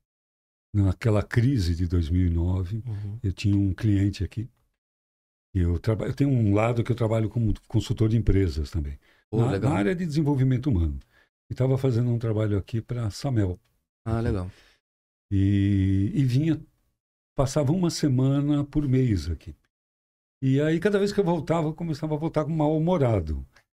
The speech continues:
Speaker 2: <laughs>
Speaker 1: E tava uma época que começou aquela crise de dois mil e nove.
Speaker 2: É.
Speaker 1: E eu tinha muita vontade de viver um tempo na floresta.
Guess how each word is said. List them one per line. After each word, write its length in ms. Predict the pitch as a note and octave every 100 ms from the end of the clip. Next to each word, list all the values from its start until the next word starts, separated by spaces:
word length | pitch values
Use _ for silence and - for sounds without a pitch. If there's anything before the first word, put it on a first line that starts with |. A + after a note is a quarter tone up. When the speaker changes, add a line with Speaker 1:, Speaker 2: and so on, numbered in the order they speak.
| -
Speaker 2:
<laughs> 360 | C3 D3 C#3
Speaker 1:
E 160 | - B2+
tava 320 | C3 C3+ D3 E3
uma 160 | E3
época 400 | C#3+ D3+ D3+ E3+
que 60 | E3
começou 520 | - D#3+ C3 - D3+
aquela 240 | C#3 D#3+
crise 480 | D#3+ - C#3+ D3+ G2
de 100 | F2+
dois 220 | F2+ F#2
mil 160 | E2 F2
e 40 | E2
nove. 360 | E2+ G#2 G2+ -
Speaker 2:
É. 180 | F#2+ F2+ - _ _
Speaker 1:
E 80 | B2+
eu 280 | C#3+ D3+ C#3+ _ _ _ _ _ _ _ _ _ - -
tinha 200 | D#3 D#3
muita 220 | G3 G3+
vontade 540 | F3+ C#3+ C3+ C3+ B2
de 400 | A2+ A#2 G#2 F2+
viver 280 | E2+ G#2 G#2
um 60 | A2
tempo 240 | - G2+
na 80 | A2+
floresta. 540 | - A2 D#2+ D2 -